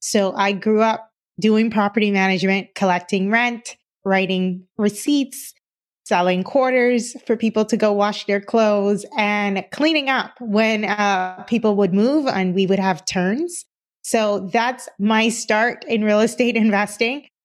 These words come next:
And it was a lot of work. And to be honest, it was not something that I saw myself doing. <laughs> Um, so my parents was really big on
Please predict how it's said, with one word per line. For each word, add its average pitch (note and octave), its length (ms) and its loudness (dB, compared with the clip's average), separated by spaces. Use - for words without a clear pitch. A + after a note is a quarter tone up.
And A3 220 -2
it A3+ 140 -2
was A3 160 2
a G#3 40 4
lot G3+ 200 2
of G3+ 80 2
work. G3+ 320 -2
And G3 320 -2
to A3+ 140 0
be A3 180 -2
honest, A3+ 580 -2
it G3+ 220 0
was G#3 260 0
not G#3 600 -2
something A#3+ 540 0
that F#3+ 320 0
I G#3+ 260 0
saw G3+ 540 0
myself F#3+ 760 -2
doing. D#4+ 500 0
<laughs> D4 60 -2
Um, B3+ 340 0
so C4 260 0
my B3 200 0
parents C4+ 380 -2
was B3+ 220 0
really B3 320 2
big A3 400 0
on G3+ 540 -4